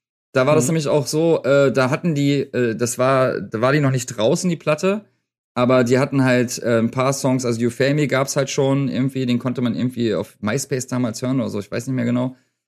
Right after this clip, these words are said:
Speaker 1: Und, äh, wir haben dann zu der Zeit mit denen gespielt, mit meiner ganz alten Band, mit Avery, in, in Saalfeld. Da waren die mit, äh, The Great Deceiver auf Tour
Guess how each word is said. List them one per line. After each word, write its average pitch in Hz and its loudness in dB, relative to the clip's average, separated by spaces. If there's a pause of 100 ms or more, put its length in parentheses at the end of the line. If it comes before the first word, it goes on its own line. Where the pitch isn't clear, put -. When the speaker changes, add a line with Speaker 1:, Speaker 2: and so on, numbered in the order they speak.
(140)
Speaker 1:
Und, 127 2
äh, 120 4
wir 131 2
haben 160 2
dann 143 4
zu 135 -2
der 143 2
Zeit 143 0
mit 131 0
denen 127 4
gespielt, 160 0
mit 123 2
meiner 117 4
ganz 135 0
alten 120 0
Band, 117 2
mit 104 -6
Avery, 127 0
in, 123 0
in 117 0
Saalfeld. 127 -2 (540)
Da 120 2
waren 135 2
die 131 2
mit, 123 0
äh, 110 0
The 110 0
Great 120 0
Deceiver 165 0
auf 156 -2
Tour 208 0